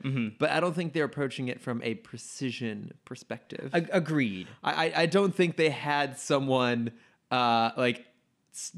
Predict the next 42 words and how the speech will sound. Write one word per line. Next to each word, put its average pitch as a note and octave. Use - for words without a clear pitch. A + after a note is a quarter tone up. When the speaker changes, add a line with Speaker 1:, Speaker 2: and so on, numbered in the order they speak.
Speaker 2:
with B2+
a -
stopwatch C3+
timing C#3
the B2
<laughs> -
sequences B2+
so B2+
they A#2
knew B2
they A#2
could A#2
time A#2+
it -
exactly A#2+
to -
the B2+
music A2+
in A#2
the A#2
way A#2
that A2+
Edgar A2
Wright A2
was. G3+
Speaker 1:
No, A3+
I, F3
I D#3+
totally D#3+
agree C3+
with B2
that. G2+
But C#3+
when D#3
you D3
have E3
these D3
major C#3+
films C3
come A#2
out, G2
it D#3+